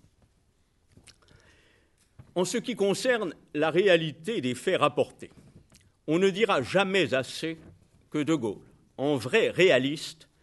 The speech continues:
croit à l'adéquation des faits, des réalités et des mots qui les expriment.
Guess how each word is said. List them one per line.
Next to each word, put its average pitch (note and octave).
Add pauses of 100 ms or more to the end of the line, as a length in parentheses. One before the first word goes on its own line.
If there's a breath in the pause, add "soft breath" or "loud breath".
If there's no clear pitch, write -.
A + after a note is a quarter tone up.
(200)
croit F3+ (200)
à A#2
l'adéquation C#3+
des G#2
faits, - (520)
des A2+
réalités C3 (400)
et A#2+
des A2+
mots F#3
qui C3
les E3
expriment. A#2+